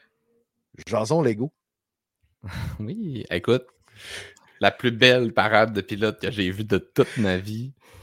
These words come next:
Speaker 1: Mais c'était cool, tu sais. Puis là, il, il monte, puis tout ça, dans la fin de semaine. Je fais comme, « Wow, quelle belle exposition. » Toi, t'envoies dans le groupe chat, « Hey, ceux-là qui écoutent ça en live, allez voir ça, euh, sur le live YouTube avant la course. » Il y a,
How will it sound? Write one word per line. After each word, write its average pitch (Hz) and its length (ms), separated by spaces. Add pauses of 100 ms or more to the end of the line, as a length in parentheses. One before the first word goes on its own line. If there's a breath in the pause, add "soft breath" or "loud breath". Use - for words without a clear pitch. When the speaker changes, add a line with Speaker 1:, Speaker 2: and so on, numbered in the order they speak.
Speaker 1:
Mais 101 80
c'était 117 300
cool, 320 400
tu - 120
sais. 294 140
Puis 151 100
là, 160 120
il, 110 280
il 107 160
monte, 190 400
puis - 80
tout - 220
ça, 240 100
dans 107 140
la 98 80
fin 135 180
de 117 60
semaine. 143 360
Je - 80
fais 85 200
comme, « 92 300
Wow, 156 280
quelle 185 340
belle 151 280
exposition. » 143 760 (460 soft breath)
Toi, 320 160
t'envoies 165 380
dans 165 100
le 127 60
groupe 120 260
chat, « 190 240 (160)
Hey, 127 220
ceux-là 143 320
qui 170 80
écoutent 135 220
ça 170 240
en 123 40
live, 156 260
allez 117 200
voir 156 280
ça, - 160
euh, 127 500
sur - 200
le 113 80
live 160 260
YouTube 139 440
avant 135 240
la 117 100
course. » 185 360 (440 soft breath)
Il 107 100
y 120 80
a, 127 40